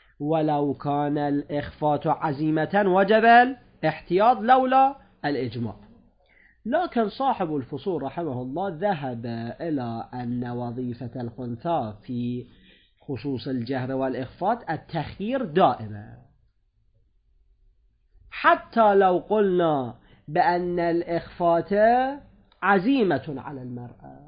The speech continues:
وظيفة الخنثى التخيير. لماذا؟ مع أنه مقتضى القاعدة، إحنا شنو قلنا؟ مقتضى القاعدة قلنا احتياط.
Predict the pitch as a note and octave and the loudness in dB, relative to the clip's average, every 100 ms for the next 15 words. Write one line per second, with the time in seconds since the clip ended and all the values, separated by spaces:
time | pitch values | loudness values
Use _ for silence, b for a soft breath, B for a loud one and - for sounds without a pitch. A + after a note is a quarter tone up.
0 | - C#3+ D3 C#3+ F#3 F#3 C3 C3 C#3+ C3 | -20 -8 -6 -2 -2 -2 -4 -6 -6 -6
1 | D#3+ C#3+ C3 F3+ G#3 B3 D4 D4 _ _ | -4 -6 -4 -4 -2 -4 -6 -14 _ _
2 | _ _ - D3+ - C#3 - C3 B2+ A#2+ | _ _ -6 -4 -6 -10 -8 -12 -8 -2
3 | F3 G#3+ C4 B3+ F#3+ E3+ D3 C#3+ - - | 2 6 6 6 6 4 4 -2 -14 -20
4 | _ B2 A#2 C3 C3 D#3 D#3+ b b b | _ -10 -6 -6 -2 -2 -4 b b b
5 | b - D#3+ B2+ F3 D3+ C#3+ C#3+ F3 G3 | b -4 -4 0 2 4 2 4 4 6
6 | F#3+ F#3+ D#3 B3 A3 F#3+ D3 B2+ D#3 - | 2 2 2 4 6 6 4 0 -8 -20
7 | _ _ _ _ _ - A#2+ - B2+ A#2 | _ _ _ _ _ -10 -10 -8 -6 -4
8 | A#2 A#2 C#3 F3 F#3+ A3+ A3 - A3+ A3 | -4 0 2 2 0 0 0 0 0 0
9 | F#3 | -2